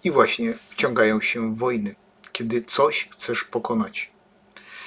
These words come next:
Wiecie, dla mnie sztuką byłoby, gdyby dzisiejsi polscy politycy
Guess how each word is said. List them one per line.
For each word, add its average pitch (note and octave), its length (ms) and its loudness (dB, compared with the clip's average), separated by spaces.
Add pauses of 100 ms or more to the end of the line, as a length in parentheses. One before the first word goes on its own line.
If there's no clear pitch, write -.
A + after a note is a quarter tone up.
(420)
Wiecie, C#3 340 -4
dla B2+ 180 2
mnie G3+ 160 8
sztuką F#3 400 2
byłoby, C3 680 4
gdyby A#2+ 800 2
dzisiejsi C#3+ 500 0
polscy D3 420 0
politycy C3 720 0